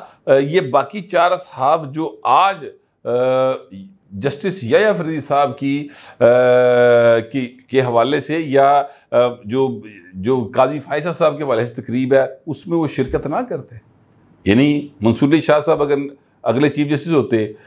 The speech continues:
और काजी फायसल साहब जो है वो आउटगोइंग होते, तो क्या ये लोग उसमें शिरकत ना करते? मेरा ख्याल है ज़रूर करते, बड़ी खुशी खुशी कर रहे होते। तो इससे एक तासुर मिलता है और बड़े अनफॉर्चुनेट है ये बात कि यानी,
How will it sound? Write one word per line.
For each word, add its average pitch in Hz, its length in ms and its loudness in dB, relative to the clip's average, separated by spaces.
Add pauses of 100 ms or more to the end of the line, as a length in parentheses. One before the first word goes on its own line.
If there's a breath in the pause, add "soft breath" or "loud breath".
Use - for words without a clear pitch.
(240 loud breath)
और 127 380 2
काजी 151 200 4
फायसल 151 300 -2
साहब 147 260 -4
जो 147 100 -6
है 135 120 0
वो 123 160 2
आउटगोइंग 139 380 -2
होते, 131 220 -2
तो 139 160 -6
क्या 143 200 2
ये 143 200 -2
लोग 127 260 -2
उसमें 135 240 -8
शिरकत 139 360 -4
ना 185 100 -4
करते? 95 340 -10 (1080)
मेरा 139 180 2
ख्याल 143 300 0
है 143 100 2
ज़रूर 95 300 -4
करते, 92 340 -12
बड़ी 214 240 0
खुशी 202 320 -4
खुशी 190 280 -4
कर 90 180 -2
रहे 82 100 -12
होते। - 220 -18 (680 loud breath)
तो - 60 4
इससे 269 340 0
एक 247 140 -4
तासुर 247 460 2
मिलता 120 320 -2
है - 100 -20 (840 loud breath)
और 202 160 4
बड़े 220 260 2
अनफॉर्चुनेट 226 880 0
है 180 140 0
ये 143 60 0
बात 90 380 -4 (500 soft breath)
कि 226 280 4 (960)
यानी, 247 380 2